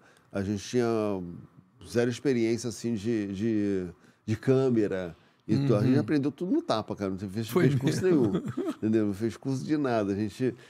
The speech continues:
Speaker 1: a gente, como a gente era o, o autor do, dos quadros, o que acontecia? A gente se, se protegia. Inicialmente, a gente fazia só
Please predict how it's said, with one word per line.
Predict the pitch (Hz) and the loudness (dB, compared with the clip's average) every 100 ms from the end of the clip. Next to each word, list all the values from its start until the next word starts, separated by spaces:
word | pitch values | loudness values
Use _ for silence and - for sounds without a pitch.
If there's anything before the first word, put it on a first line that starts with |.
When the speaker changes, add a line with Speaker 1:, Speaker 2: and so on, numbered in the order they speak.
| _ | _
Speaker 1:
a | 117 123 | 0 2
gente, | 135 131 139 135 | 2 0 0 -2
como | 131 165 | 0 0
a | 151 | 0
gente | 117 117 123 | 0 -2 -2
era | 110 | 0
o, | 104 101 101 - | 0 0 -2 -2
o | 113 | 0
autor | 104 101 - 139 131 - - _ _ _ | 0 0 0 0 0 -2 -16 _ _ _
do, | 90 92 95 | -6 -2 -2
dos | 95 98 | -2 -4
quadros, | - 131 131 107 95 87 | -2 0 0 0 -4 -6
o | |
que | - | -4
acontecia? | 104 110 110 - 104 95 | -4 -2 -2 -2 -2 -2
A | |
gente | 92 113 - 131 - - _ | -2 -4 -4 -6 -8 -20 _
se, | - - 147 143 - | -12 -2 0 0 -2
se | - 147 | -2 0
protegia. | 135 143 160 143 107 110 101 82 - _ | 0 0 0 -2 0 0 0 -2 -12 _
Inicialmente, | 131 151 170 170 135 113 147 156 117 | 2 4 2 2 0 0 2 2 0
a | 113 | -2
gente | 127 123 | -4 -4
fazia | 139 120 113 143 | -2 0 2 0
só | 123 - 165 160 170 | 0 -2 0 0 0